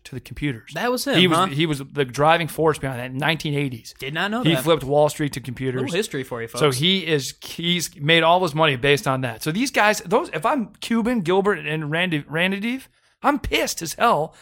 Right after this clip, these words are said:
Speaker 1: that he's embarrassing the N B A like that, calling himself the trust fund kid when his organization is a mitigated disaster. Disaster.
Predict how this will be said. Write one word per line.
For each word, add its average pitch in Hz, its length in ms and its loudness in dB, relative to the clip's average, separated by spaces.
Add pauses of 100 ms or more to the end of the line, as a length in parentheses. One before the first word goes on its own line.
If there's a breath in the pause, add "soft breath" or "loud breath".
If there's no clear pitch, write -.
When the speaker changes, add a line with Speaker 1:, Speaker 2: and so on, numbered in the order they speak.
(200 soft breath)
Speaker 1:
that 160 120 -2
he's 233 220 4
embarrassing 180 760 2
the 160 160 0
N 180 80 2
B 175 140 2
A 254 120 0
like 135 200 -4
that, 135 260 -6 (240 soft breath)
calling 202 300 2
himself 185 420 0
the 160 80 -4
trust 202 320 0
fund 139 240 -6
kid 156 240 -2 (220 loud breath)
when 165 140 -2
his 233 260 2 (120)
organization 190 760 2
is 143 180 -8
a 135 60 -4
mitigated 170 580 -4
disaster. 131 800 -4 (640 soft breath)
Disaster. 175 680 0